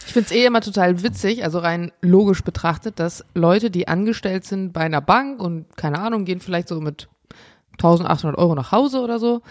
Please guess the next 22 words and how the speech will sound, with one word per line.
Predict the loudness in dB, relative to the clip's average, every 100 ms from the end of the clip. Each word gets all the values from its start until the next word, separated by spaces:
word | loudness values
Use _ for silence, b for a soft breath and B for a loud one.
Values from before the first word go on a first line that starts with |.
| B B
dass | -2 2
das | 2 2
dann | 0 2
Leute | 2 2 0
sind, | -4 -6 -6
die | -2
<laughs> |
versuchen, | 2 4 2 2 0 0 -4
dir | -2 -2
zu | 0
erzählen, | 0 0 0 2 2
wie | 0
du | 2
dein | 0 2
Geld | 0 -2
vermehrst. | -2 -2 0 0 0 -2 -2
Und | -2 -2
ich | -4 -2
frag | 0 0
mich | 0
jedes | -2 -2 0
Mal, | 2 2